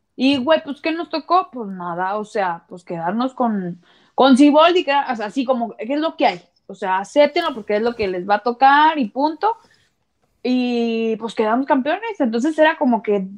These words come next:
tú decías, "Güey, este güey trae caca", o sea, trae así como que lo trae, trae el flow, va a ser campeón del Cruz Azul.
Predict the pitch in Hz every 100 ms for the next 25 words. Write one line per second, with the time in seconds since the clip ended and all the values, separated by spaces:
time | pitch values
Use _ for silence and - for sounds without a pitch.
0 | - - 285 294 294 233 226 277 294 294
1 | 339 320 311 311 302 277 254 233 208 -
2 | 185 185 202 240 240 233 220 196 180 180
3 | 175 180 175 - 240 262 254 233 233 269
4 | - 247 247 285 294 262 226 214 247 277
5 | 269 269 262 294 285 294 269 254 233 277
6 | 339 381 311 254